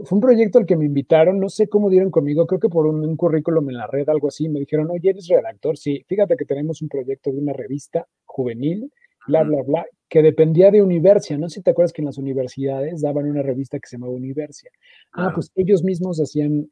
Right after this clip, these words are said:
Speaker 1: Giro con J. Y entonces, pues ahí estuve como, como, pues como redactor, eh, como, eh, investigador también, y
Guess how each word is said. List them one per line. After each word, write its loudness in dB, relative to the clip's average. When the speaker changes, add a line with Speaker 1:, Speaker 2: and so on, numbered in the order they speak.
Speaker 1:
Giro -2
con -10
J. -4
Y -6
entonces, -2
pues -8
ahí -4
estuve 2
como, 2
como, -8
pues -10
como -2
redactor, 2
eh, 0
como, -8
eh, -6
investigador 2
también, 0
y 0